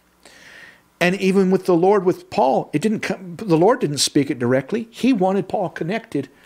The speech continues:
I mean, Paul could have walked into Damascus and said, "Guys, I just met with Jesus. <laughs> I've got a better version of this than you've ever heard. Let's sit down and hear it from me." I mean, the Lord wanted him to go blind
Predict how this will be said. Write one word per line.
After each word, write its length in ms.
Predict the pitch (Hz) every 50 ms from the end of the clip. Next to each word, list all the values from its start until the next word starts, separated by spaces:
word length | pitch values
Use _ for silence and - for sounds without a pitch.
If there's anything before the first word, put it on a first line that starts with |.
| _ _ - - -
I 60 | - 214
mean, 120 | 220 160
Paul 260 | - - 214 269 339
could 160 | - - 196
have 100 | 131 107
walked 300 | 98 131 180 202 - -
into 160 | 180 175 147 117
Damascus 880 | 101 95 120 143 175 165 - - - 143 117 117 - - - - - -
and 100 | 135 117
said, 320 | - - - 170 - -
"Guys, 320 | - 208 214 220 220 175 170
I 80 | 180
just 300 | 151 175 214 185 - - - - - -
met 260 | 165 202 220 220 226
with 140 | 226 196 147
Jesus. 560 | 147 220 226 196 143 135 175 - - - - - - - - - - -
<laughs> 340 | - 151 - - - -
I've 180 | - 156 185 170
got 180 | 165 180 156 135
a 40 |
better 340 | 117 113 165 180 180 170 151
version 400 | 131 120 160 175 180 151 151 170
of 80 | 156 143
this 220 | 160 170 160 -
than 120 | - 139 143
you've 180 | 170 175 156
ever 220 | 165 160 160 170 139
heard. 400 | - 170 151 127 123 120 - - - - - - - -
Let's 200 | - 156 170 -
sit 160 | - - 185
down 220 | 180 175 170 170 160
and 120 | 139 135
hear 160 | 151 165 165
it 120 | 156 151 -
from 180 | 151 147 147
me." 260 | 156 175 151 107 98 - -
I 80 | 143 151
mean, 200 | 165 160 151 127
the 100 | 131 151
Lord 560 | 143 135 165 202 240 240 214 165 127 - -
wanted 380 | 165 196 226 233 220 196 156
him 280 | 123 123 123 113 110 101
to 140 | - - 123
go 240 | 107 135 165 160 143
blind 840 | 117 110 175 190 190 208 214 220 190 156 113 90 90 87 - -